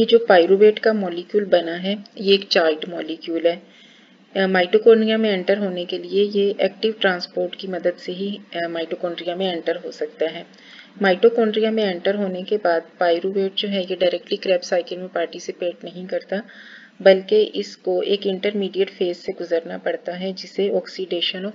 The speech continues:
pyruvate कहते हैं। ये एक link reaction कहलाता है। ये जो aerobic respiration का pathway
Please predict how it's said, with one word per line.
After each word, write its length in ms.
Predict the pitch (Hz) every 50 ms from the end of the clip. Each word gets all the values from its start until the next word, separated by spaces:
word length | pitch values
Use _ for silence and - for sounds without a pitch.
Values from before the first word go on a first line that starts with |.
| - -
pyruvate 520 | 175 170 165 160 165 160 160 160 156 156 -
कहते 260 | - 160 160 - - 165
हैं। 160 | 165 170 170
ये 140 | 185 196 196
एक 140 | 190 -
link 320 | 202 190 190 196 202 196 214
reaction 480 | 202 190 175 156 151 - - - 185
कहलाता 460 | 190 202 202 208 196 185 175 - - 202
है। 280 | 254 - _ _ _ _ - - - - - - - - - _ _ -
ये 340 | 196 180 190 208 208 214 220
जो 260 | 214 202 226 220 - - 196
aerobic 420 | 185 185 190 185 - 214 214 -
respiration 680 | - 196 185 185 - - 202 190 185 185 - - 190 190 - 202
का 120 | 196 202
pathway 520 | - 180 165 165 170 - - 190 190 190